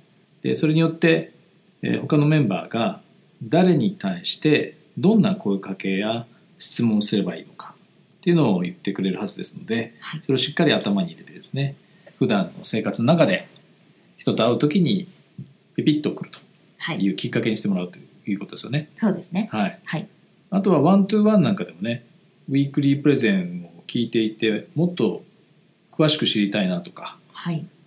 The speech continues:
Speaker 1: 聞き逃しちゃったなとかっていうこともあると思うので、
Speaker 2: はい。
Speaker 1: 人の話に耳を傾けるっていうことの一つの方法として捉えてもらえればと思います。
Speaker 2: はい。
Speaker 1: 他に人の話を聞くっていう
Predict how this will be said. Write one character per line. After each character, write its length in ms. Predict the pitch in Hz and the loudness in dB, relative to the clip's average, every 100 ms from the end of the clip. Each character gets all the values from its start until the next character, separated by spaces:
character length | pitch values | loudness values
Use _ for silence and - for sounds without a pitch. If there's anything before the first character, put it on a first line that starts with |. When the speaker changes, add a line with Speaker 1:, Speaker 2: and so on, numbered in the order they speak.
| _ | _
Speaker 1:
聞 140 | - - | -12 -2
き 360 | 147 135 95 | 0 2 0
逃 200 | 131 127 | -2 0
し 80 | 127 | 0
ち 60 | - | -2
ゃ 20 | |
っ 60 | - | -4
た 120 | 90 | -4
な 160 | 98 | -4
と 100 | 214 | -4
か 100 | - | -8
っ 20 | - | -12
て 80 | |
い 20 | - | -14
う 20 | |
こ 40 | |
と 100 | - | -10
も 120 | 180 190 | -4 -4
あ 40 | |
る 60 | 185 | -6
と 80 | |
思 160 | - - | -12 -20
う 100 | - | -20
の 60 | - | -8
で、 280 | 127 117 | -2 -2
Speaker 2:
は 280 | - - 165 | -4 -6 -6
い。 80 | 151 - _ _ - | -6 -10 _ _ -6
Speaker 1:
人 120 | 131 | -2
の 120 | 120 | 0
話 420 | 117 113 110 - | 0 -2 -2 0
に 160 | 101 87 | -2 0
耳 240 | 98 110 104 | -2 0 0
を 40 | |
傾 380 | 98 - 113 117 | -2 -4 -2 0
け 100 | 120 | 0
る 100 | 101 | 0
っ 20 | |
て 180 | - - | -4 -8
い 60 | 92 | -6
う 40 | |
こ 120 | 101 | -6
と 120 | 98 | 2
の 160 | 190 156 | 4 4
一 160 | - 104 | 2 0
つ 80 | |
の 80 | 101 | -2
方 200 | 92 95 | -2 -4
法 80 | 95 | -6
と 120 | - | -8
し 80 | - | -4
て 120 | 165 | -2
捉 160 | - 95 | 0 -2
え 60 | |
て 80 | - | -4
も 100 | - | -10
ら 60 | - | -8
え 20 | |
れ 60 | 113 | -2
ば 120 | - | -2
と 80 | 82 | -2
思 100 | - | -12
い 20 | |
ま 160 | - - | -18 -14
す。 180 | - - _ | -14 -14 _
Speaker 2:
は 160 | - 190 | -6 -6
い。 140 | - _ - _ _ _ | -6 _ -20 _ _ _
Speaker 1:
他 240 | - 147 202 | -2 4 6
に 100 | 202 | 6
人 240 | 190 220 | 6 4
の 80 | 226 | 6
話 300 | 214 226 220 | 6 6 6
を 100 | 165 | 2
聞 120 | 113 | 2
く 160 | - 131 | 0 -2
っ 20 | |
て 220 | 131 - | -2 0
い 420 | 101 95 90 | 2 2 0
う 40 | 90 | -6